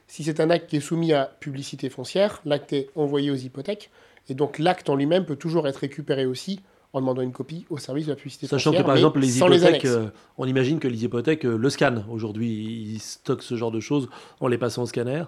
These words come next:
Speaker 1: Alors, en fait, les actes maintenant sont télépubliés, c'est-à-dire qu'on a un système
Speaker 2: Mm.
Speaker 1: qui s'appelle Téléacte, qui fait aussi partie de la modernisation de la profession, en accord avec la D G fip. Il y a un gros travail qui est fait par le notaire. Depuis le premier janvier, par exemple, tous les actes de vente sont obligatoirement télétransmis.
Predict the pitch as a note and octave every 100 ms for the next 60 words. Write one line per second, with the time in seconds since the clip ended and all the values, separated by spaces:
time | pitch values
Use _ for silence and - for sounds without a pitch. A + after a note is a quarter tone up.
0 | - C3+ B2+ D3 F3 E3 C#3 D#3 - C#3
1 | D#3 C#3 - F#3 E3+ E3 D#3 D#3+ E3+ C3+
2 | C3 B2 C3+ B2+ B2 - B2 A#2 - B2
3 | A#2 D3+ C#3+ G#3+ - - - C3+ C3 D3+
4 | C#3 - D3 B2+ C3 B2 C3+ C#3 C3+ D3
5 | C3+ C3 D3 C#3+ C#3+ E3 - - - -
6 | D#3 D3 F3 E3+ C#3+ C3 C#3+ C3+ C3+ C3+
7 | - G#3 - A#2+ A#2 C#3+ E3 D3 D3+ D3
8 | - D3 C3+ B2 B2 D3 G3+ - - -
9 | _ C3 C#3+ B2 D#3+ D#3 D3 D3 D#3+ D3+
10 | B2+ B2 B2 E3 E3+ _ - G3 D#3+ D3+
11 | C3+ C#3+ C#3+ F3 - C3 - E3+ E3 D#3
12 | D3 C#3+ F3 F#3+ - F3 E3+ F3 - E3